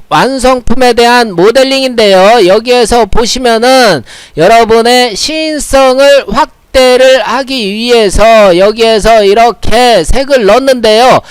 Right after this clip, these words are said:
시험 볼 때는 굳이 색을 놓을 필요가 없습니다. 미송각제로 이러한 모양으로 도면에 나와 있는, 시험지에 나와 있는 그대로 제작을 해 주시면 됩니다. 여러분의 합격의 영광,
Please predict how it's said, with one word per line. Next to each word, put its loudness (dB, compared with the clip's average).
시험 0
볼 0
때는 0
굳이 -4
색을 -2
놓을 0
필요가 0
없습니다. 0
미송각제로 -2
이러한 0
모양으로 2
도면에 0
나와 2
있는, -2
시험지에 -2
나와 0
있는 -2
그대로 2
제작을 0
해 2
주시면 -4
됩니다. -2
여러분의 0
합격의 -2
영광, 0